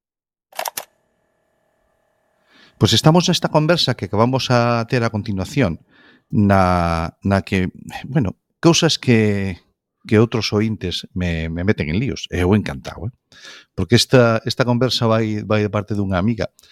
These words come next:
Non lle pedín permiso para preguntarlle si, si podo citala. De momento digo unha amiga, de acordo? E seguramente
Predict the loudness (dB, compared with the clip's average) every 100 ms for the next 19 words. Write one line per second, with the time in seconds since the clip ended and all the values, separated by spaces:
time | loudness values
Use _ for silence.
0 | -4 2 2 2 0 -2 -4 -4 -2 -2
1 | -4 -2 0 0 0 -2 -2 -2 -2 -2
2 | -4 -2 0 -2 -4 0 0 0 0 4
3 | 4 2 -2 -2 -6 -6 -8 -8 -12 -18
4 | _ _ _ _ -8 -6 -4 -6 -4 -2
5 | 2 2 2 -2 -4